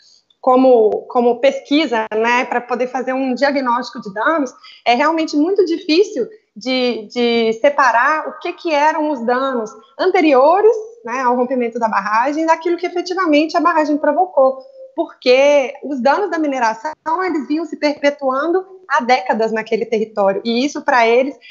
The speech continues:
é uma questão crucial. Eles não queriam nenhum diagnóstico que viesse e falasse, a partir do dia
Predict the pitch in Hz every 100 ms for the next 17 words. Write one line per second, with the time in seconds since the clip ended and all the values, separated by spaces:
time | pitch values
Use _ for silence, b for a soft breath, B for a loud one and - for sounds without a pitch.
0 | B - 262 285 285 285 277 277 277 -
1 | 302 - 285 226 226 226 233 247 254 254
2 | 262 277 381 370 277 247 247 285 - -
3 | 254 240 262 - - 240 220 - 240 240
4 | 285 285 294 254 247